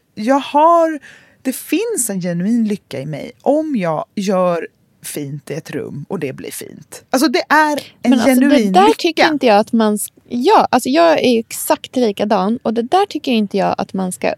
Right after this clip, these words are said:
Speaker 2: underskatta överhuvudtaget. Alltså, jag försöker istället typ hedra det i
Speaker 1: Mm.
Speaker 2: mig själv.
Speaker 1: Mm.
Speaker 2: Att jag är en person som blir aktivt lycklig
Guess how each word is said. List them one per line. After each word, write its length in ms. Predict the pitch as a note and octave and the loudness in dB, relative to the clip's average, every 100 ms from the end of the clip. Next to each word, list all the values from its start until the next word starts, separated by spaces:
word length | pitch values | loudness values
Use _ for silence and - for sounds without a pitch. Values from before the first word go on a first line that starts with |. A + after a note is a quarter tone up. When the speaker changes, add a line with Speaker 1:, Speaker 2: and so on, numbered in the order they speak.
| - | 0
Speaker 2:
underskatta 880 | C4+ G#3+ F#3+ G3+ - F4 - - G3+ | 0 0 0 -4 -2 -6 -6 -4 -2
överhuvudtaget. 880 | F#3 G3+ F3+ - A#3+ A#3 B3 - - - - - - - | -2 -2 -4 -4 -2 -2 -2 -4 -6 -20 -20 -20 -6 -2
Alltså, 180 | B3 | 0
jag 500 | A#3 A#3 D#4+ F4 D#4 D#4 - - _ _ | 2 4 4 4 0 -6 -12 -20 _ _
försöker 520 | - C#4+ - A#3 - A3 | 0 2 4 2 2 0
istället 540 | G#3+ A3 F#3 E3+ - | 0 0 0 -2 -2
typ 240 | G#3 E3 - - - _ _ _ - | -2 -2 -4 -18 -20 _ _ _ -10
hedra 680 | - C#4 G#3+ F#3+ B3+ D#4+ | -2 2 2 2 2 2
det 300 | G#3 - A#3 A3 _ | 2 0 -2 -2 _
i 60 | G#3 | 4
Speaker 1:
Mm. 100 | G#3 | 4
Speaker 2:
mig 120 | F#3 | 2
själv. 320 | - - C4+ F4+ - | 0 0 0 -4 -4
Speaker 1:
Mm. 300 | A#3 A3 G#3+ G#3 | 2 2 2 2
Speaker 2:
Att 200 | A#3+ G#3 | 0 0
jag 200 | - G#3+ - | 0 0 2
är 160 | G3+ | 0
en 140 | F#3 F#3+ | 0 -2
person 560 | - G#3+ G3 F3 F3 | -2 0 0 -2 -4
som 260 | F#3+ F#3+ F#3+ | -4 -2 -2
blir 380 | F#3 E3+ F3 F3+ _ _ _ _ _ _ | 0 0 0 -4 _ _ _ _ _ _
aktivt 600 | D#4 - - C#4+ B3+ A3+ | -4 -4 -6 -2 -2 0
lycklig 840 | A3+ B3+ - - C4+ A#3 F3+ A#3 | 0 0 -4 -10 -4 -2 -2 -2